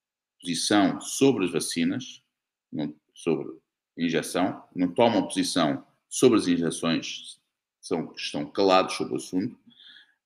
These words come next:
Ahm, e, portanto, isto é,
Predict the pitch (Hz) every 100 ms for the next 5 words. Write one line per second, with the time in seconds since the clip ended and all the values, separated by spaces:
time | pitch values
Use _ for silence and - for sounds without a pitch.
0 | - 92 87 82 80 80 - - _ _
1 | _ _ _ _ _ _ _ _ 104 -
2 | - 95 92 95 - 95 95